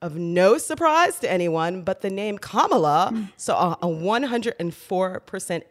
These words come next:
Speaker 1: increase following, uh, Kamala Harris's presidential bid and her new role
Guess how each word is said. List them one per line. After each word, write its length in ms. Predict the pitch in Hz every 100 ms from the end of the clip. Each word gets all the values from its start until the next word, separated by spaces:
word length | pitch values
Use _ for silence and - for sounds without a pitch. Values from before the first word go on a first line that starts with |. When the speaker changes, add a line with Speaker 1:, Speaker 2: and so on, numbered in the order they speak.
| _
Speaker 1:
increase 680 | 226 269 294 - 165 147 151 - - - _
following, 880 | - - 220 196 202 202 202 196 190
uh, 200 | 147 135
Kamala 440 | - 175 165 160
Harris's 600 | 160 151 139 151 135 131 -
presidential 640 | - 202 170 170 294 226 170
bid 360 | 147 131 170 _ _ _ _
and 320 | 190 226 320 330
her 200 | 320 320
new 220 | 262 254
role 500 | 185 139 131 127